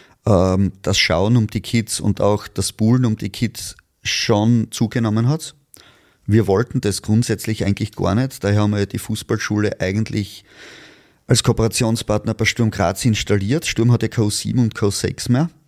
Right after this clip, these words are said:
Wir wollten einfach die Kinder länger in ihrem gewohnten Umfeld lassen, in einem sozialen Umfeld. Und, ähm, erst dann, wenn wir der Meinung sind, mit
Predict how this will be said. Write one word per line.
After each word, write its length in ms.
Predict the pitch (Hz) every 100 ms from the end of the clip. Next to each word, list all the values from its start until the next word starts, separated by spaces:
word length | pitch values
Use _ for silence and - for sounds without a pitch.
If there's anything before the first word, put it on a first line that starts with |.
| -
Wir 160 | 101
wollten 240 | 98 110 113
einfach 260 | 113 127 -
die 100 | -
Kinder 400 | - 117 123 104
länger 340 | 98 117 123
in 80 | 113
ihrem 140 | 110
gewohnten 420 | 110 98 101 113
Umfeld 420 | 107 107 - 113 -
lassen, 260 | 110 120
in 120 | 131 110
einem 100 | 101
sozialen 560 | 113 - 90 87 107
Umfeld. 420 | 113 117 - 233 - _ _ - - - - - _
Und, 640 | - 107 110 113 113 110 -
ähm, 720 | 104 104 104 107 107 107 107 110 -
erst 320 | 98 - -
dann, 460 | 87 113 160 139
wenn 200 | 113 113
wir 120 | 117 113
der 120 | 110
Meinung 300 | 98 117 127
sind, 320 | - 113 113 - - - - _
mit 340 | 107 107 104